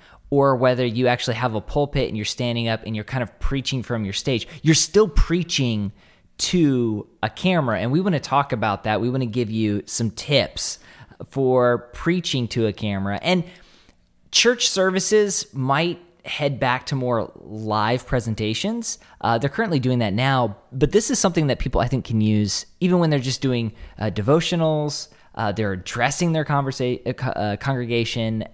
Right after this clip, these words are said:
It's just something that is needed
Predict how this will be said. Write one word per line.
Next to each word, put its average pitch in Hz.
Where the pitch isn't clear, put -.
It's 110
just 240
something 196
that -
is 135
needed 127